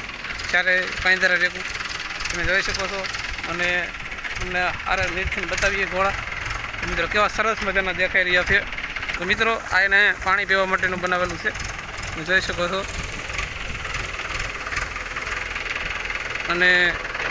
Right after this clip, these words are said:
આ પાણી પીવાનું અને બધા સ્પેશિયલ બનાવવામાં આવ્યું. અને તમને ઘોડો પણ બતાવીએ મિત્રો. આ છે બે ઘરને ઘોડિયું છે મિત્રો,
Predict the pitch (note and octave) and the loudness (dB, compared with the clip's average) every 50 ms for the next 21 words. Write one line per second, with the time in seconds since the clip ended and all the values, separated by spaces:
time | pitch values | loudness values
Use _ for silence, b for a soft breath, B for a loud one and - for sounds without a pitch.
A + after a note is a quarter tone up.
0 | - - - - E3+ - - F3+ F3+ F3+ F3 F3 F3 F3 F3 E3+ E3+ E3 E3 E3 | -4 -2 0 0 0 2 2 2 2 2 0 0 0 0 0 0 -2 -2 -2 -2
1 | D#3 D#3+ E3+ E3+ E3+ E3 E3+ F3 E3+ D#3+ E3+ D#3+ - E3+ E3+ F3 F3 E3+ E3+ E3 | -2 -2 -2 -2 -2 -2 -2 -4 -2 -2 -2 -2 -2 0 2 2 2 0 0 0
2 | E3+ F3 G3 F#3 - - - - - - - - D#3 E3+ F3 F3 E3+ F3+ F3+ F3+ | -2 -2 -2 -4 -4 -4 -4 -4 -2 -2 -2 -2 -2 0 -2 0 0 0 0 2
3 | F3+ F3 E3 - D#3+ F3 F#3+ G3 F#3+ E3+ F3 E3+ D#3 E3+ - - E3+ F#3 G3 G#3 | 2 2 0 0 2 4 4 4 4 2 0 -2 -2 -2 0 0 0 0 0 -2
4 | A3 - - F#3+ F3+ F#3 F#3 F3+ F3+ F3 F3 F3+ F3 - F#3+ F3+ E3 E3 F3 D#3 | -4 -4 -4 -4 -4 -2 -2 0 2 4 4 4 4 2 0 0 0 0 -4 -2
5 | - D#3+ F3 F3+ F3+ E3+ D3+ - - E3 F3 F#3+ F#3+ D3+ C#3 C#3+ C#3 - F#3 F3+ | -4 -4 -4 -4 -4 -4 -4 -4 -2 0 0 0 -2 -4 -6 -8 -8 -8 -8 -8
6 | - - - - - - - - - - - - - - A2+ - A#2+ - A#2+ A#2+ | -10 -10 -10 -10 -12 -12 -10 -10 -10 -10 -10 -10 -10 -10 -10 -8 -8 -8 -6 -6
7 | A2+ | -6